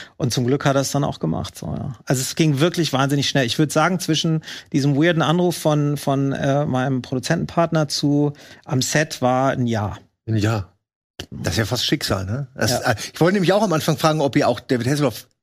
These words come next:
Speaker 3: hättet austauschen können, ob der nur als Dummy geplant war. Aber wenn alles darauf basiert,
Speaker 1: Mhm.
Speaker 3: dann ist das ja auch, wie war das denn dann für ihn, dass, dass ihr ihm so, äh, auch zuarbeitet?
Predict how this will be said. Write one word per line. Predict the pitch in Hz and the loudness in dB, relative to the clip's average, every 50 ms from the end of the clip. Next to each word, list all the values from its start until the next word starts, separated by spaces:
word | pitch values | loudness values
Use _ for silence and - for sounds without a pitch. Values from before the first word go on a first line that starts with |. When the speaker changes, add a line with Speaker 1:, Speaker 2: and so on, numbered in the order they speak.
| - | -4
Speaker 3:
hättet | - - 113 120 - | -4 -2 -2 0 0
austauschen | - 139 143 - - 127 123 110 123 113 | 0 0 0 2 2 0 0 2 0 -2
können, | - 127 117 110 113 | 0 0 0 0 -2
ob | 107 - | -2 0
der | - 123 | 0 0
nur | 123 127 | 2 2
als | 131 120 117 - - | 2 0 0 -2 -2
Dummy | - 131 123 151 160 156 147 | -2 0 2 2 2 0 2
geplant | - 151 120 147 156 160 135 | 0 -2 2 2 2 2 4
war. | 143 123 | 2 2
Aber | 123 127 117 | 2 4 2
wenn | 135 131 | 0 0
alles | - - 151 185 226 220 - - | 0 2 2 2 2 0 -2 -2
darauf | - 160 185 196 220 202 - - | 0 0 2 2 2 0 0 0
basiert, | - 175 165 143 135 151 196 240 294 - - - - - | 2 2 2 2 2 0 2 0 0 -2 -4 -12 -6 -4
Speaker 1:
Mhm. | 131 120 120 131 139 | -2 -2 0 0 0
Speaker 3:
dann | - 131 | 0 0
ist | 151 151 - | 0 0 -2
das | 214 175 - | -2 0 2
ja | 180 170 | 2 2
auch, | 135 147 139 - - - - - | 2 0 -2 -4 -14 -18 -14 -2
wie | - 139 143 - | -2 0 2 2
war | 165 175 | 2 2
das | 202 190 - | 2 0 0
denn | 185 175 170 175 165 - 117 | 0 2 2 0 -2 -2 0
dann | 160 147 147 156 | 0 2 2 0
für | - - 165 | 0 -2 -2
ihn, | 165 190 220 320 285 | 0 2 2 2 2
dass, | 156 143 123 - - - - | 2 2 2 0 -4 -6 -2
dass | - 135 120 - | -2 -2 -2 -2
ihr | - - 156 156 | -2 2 2 2
ihm | 147 139 147 143 | 2 2 0 0
so, | 123 117 139 131 139 139 135 | 0 2 2 2 2 2 0
äh, | 101 110 110 113 117 113 107 98 | 0 0 0 2 0 0 0 0
auch | - 113 107 | -2 -2 -2
zuarbeitet? | - - - 180 - 123 131 123 120 117 110 110 104 - 117 107 - | -4 -6 -2 -2 2 2 2 2 4 2 2 2 0 -2 -4 -6 -6